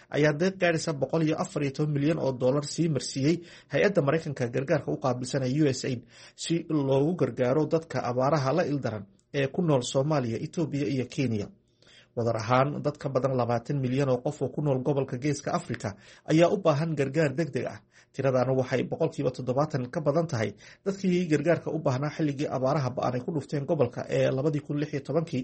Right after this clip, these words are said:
iyo labadii kun iyo toddobiyo tobankii. Soomaaliya, gargaarka Maraykanka waxaa loogu talagalay in deeq naf badbaadin ah oo degdeg ah lagu gaarsiiyo dad ka badan laba milyan bil kasta, iyo in lagu nafaqeeyo carruurta ay da'doodu ka hooseyso lix jirka.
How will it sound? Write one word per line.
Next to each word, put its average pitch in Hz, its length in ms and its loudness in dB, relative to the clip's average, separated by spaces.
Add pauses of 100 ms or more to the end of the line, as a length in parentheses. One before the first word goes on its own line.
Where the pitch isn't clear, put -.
iyo 147 160 0
labadii 143 280 0
kun 139 200 -8 (100)
iyo 143 140 -4
toddobiyo 127 340 -2
tobankii. 143 440 -4 (1160)
Soomaaliya, 123 460 0
gargaarka 123 420 0
Maraykanka 127 400 -2
waxaa 127 240 0
loogu 123 220 -2
talagalay 135 420 0
in 147 220 -6
deeq 143 200 0 (100)
naf 139 260 -4
badbaadin 127 500 0
ah 117 200 -6
oo 131 180 -2
degdeg 135 420 0
ah 143 140 0
lagu 131 260 0
gaarsiiyo 147 540 0
dad 160 160 -4
ka 190 100 -6
badan 135 320 2
laba 143 240 -2
milyan 151 380 0 (220)
bil 170 160 -2
kasta, 113 360 -6 (200)
iyo 156 160 0
in 190 120 4
lagu 160 180 2
nafaqeeyo 139 540 0
carruurta 147 400 -2
ay 139 140 -2
da'doodu 143 400 0
ka 175 80 -4
hooseyso 127 520 -2 (340)
lix - 240 -10
jirka. - 280 -8